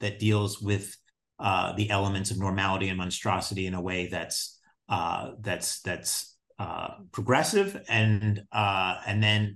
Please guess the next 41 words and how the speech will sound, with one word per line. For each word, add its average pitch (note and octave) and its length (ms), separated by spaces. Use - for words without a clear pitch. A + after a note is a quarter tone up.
a G#2 80
wing G#2 240
of G2+ 100
horror G2 300
films F#2+ 400
that F2+ 200
deal G2 300
with F#2+ 240
the A#2+ 80
categories G2+ 540
of F#2 80
normality F#2 480
and F2 80
monstrosity F2 560
in E2+ 80
a F2+ 40
way F2 200
that E2+ 160
he G2 120
deems F2 440
reactionary. - 800
Um, E2 520
so G2 500
in A2+ 140
short, A2+ 760
there's, A2+ 680
uh, F#2 440
a, G#2+ 220
a A2 80
sort A#2 120
of G#2+ 120
a - 20
classification A2+ 1040
system G2 640
that's A2 220
built A2+ 300
into G#2 200
Wood's F#2+ 400
critical G2 380
model F#2+ 540
that, F2+ 240